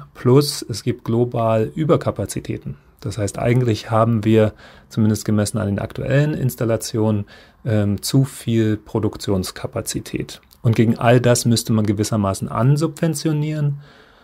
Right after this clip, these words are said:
oder aber es mit Zöllen, Importzöllen versuchen, aber nur Letzteres reicht auf keinen Fall. Diese Maßnahmen sind also sehr stark und relativ teuer und insbesondere müsste man auch kontinuierlich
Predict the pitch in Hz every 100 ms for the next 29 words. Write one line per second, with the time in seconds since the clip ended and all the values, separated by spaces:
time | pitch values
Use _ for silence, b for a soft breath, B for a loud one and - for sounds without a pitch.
0 | B B B B - 139 143 98 110 113
1 | 104 - 110 - - - 113 135 160 117
2 | 110 117 - 135 127 123 120 110 123 117
3 | 113 104 101 98 - 113 139 123 113 -
4 | - 107 101 - - 104 - - - -
5 | - 110 - - - B B B - _
6 | _ _ - - 120 127 120 120 120 127
7 | 113 107 113 113 104 101 95 - - 113
8 | 113 156 190 - 131 120 - 123 113 -
9 | 107 - 131 143 160 156 B B B B
10 | B - 120 131 - 123 120 120 123 120
11 | 107 - - - 110 117 104 - 120 147
12 | 156 143 -